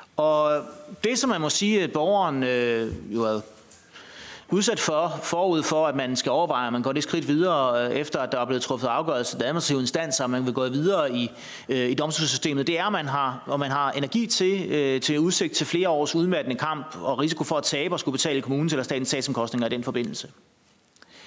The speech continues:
Øh, det er noget af det, man, man, man, man står, st-, står med. Øh, kort sagt, det er op ad bakke at føre, øh, ekspropriationsretssager, og det, jeg blot vil komme med ganske kort her,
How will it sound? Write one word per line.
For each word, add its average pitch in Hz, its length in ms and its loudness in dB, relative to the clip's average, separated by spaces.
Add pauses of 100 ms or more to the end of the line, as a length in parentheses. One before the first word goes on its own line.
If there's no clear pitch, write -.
(720)
Øh, 120 380 0 (120)
det 196 180 2
er 160 40 0
noget 170 140 2
af 190 60 2
det, 165 100 0
man, 160 220 -2
man, 127 400 -2
man, 127 340 -2
man 127 140 -2
står, 131 340 -4
st-, - 500 -6
står 135 220 -4
med. 120 220 -4 (920)
Øh, - 340 -8 (340)
kort 247 200 -2
sagt, 233 280 -4
det 208 60 2
er 202 40 2
op 220 100 0
ad 220 60 0
bakke 208 240 0
at 185 60 -2
føre, 147 400 0
øh, 151 100 0
ekspropriationsretssager, 151 960 0
og 147 580 0
det, 220 80 4
jeg 214 240 2
blot 190 300 -4
vil 165 80 0
komme 190 280 0
med 170 260 2
ganske 160 280 -4
kort 214 280 0
her, 190 220 0